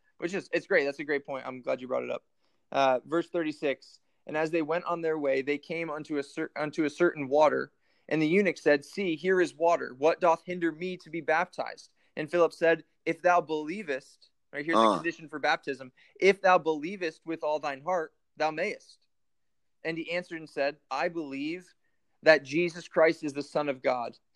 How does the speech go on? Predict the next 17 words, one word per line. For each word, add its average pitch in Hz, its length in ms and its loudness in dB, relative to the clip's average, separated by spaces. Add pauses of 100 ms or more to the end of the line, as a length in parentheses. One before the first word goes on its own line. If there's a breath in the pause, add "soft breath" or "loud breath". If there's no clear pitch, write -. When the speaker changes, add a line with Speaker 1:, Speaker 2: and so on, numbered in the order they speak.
(140 soft breath)
Speaker 1:
And 165 120 0
he 175 60 6
commanded 165 460 2
the 160 60 -8
chariot 160 420 -2
to 147 80 -20
stand 147 320 -10
still, 160 320 0
and 151 80 -6
they 135 100 -2
went 147 280 -4 (500)
down 156 400 -2
both 160 360 2
into 175 260 -6
the 170 100 0
water, 135 380 -2 (1160)
and 147 260 -6